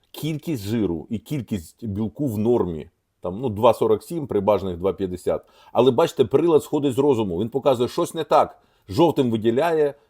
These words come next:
той рядок, де вказаний молочний жир. Тепер пояснюю, що не так. Зверніть увагу на останній стовпчик таблиці, це так звані вільні жирні кислоти. Коли молоко зберігається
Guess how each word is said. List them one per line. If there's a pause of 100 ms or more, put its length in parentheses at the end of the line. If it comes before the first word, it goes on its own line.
(100)
той
рядок,
де
вказаний (140)
молочний
жир. (300)
Тепер
пояснюю,
що
не
так. (840)
Зверніть
увагу
на
останній
стовпчик
таблиці,
це
так
звані
вільні
жирні
кислоти. (540)
Коли
молоко
зберігається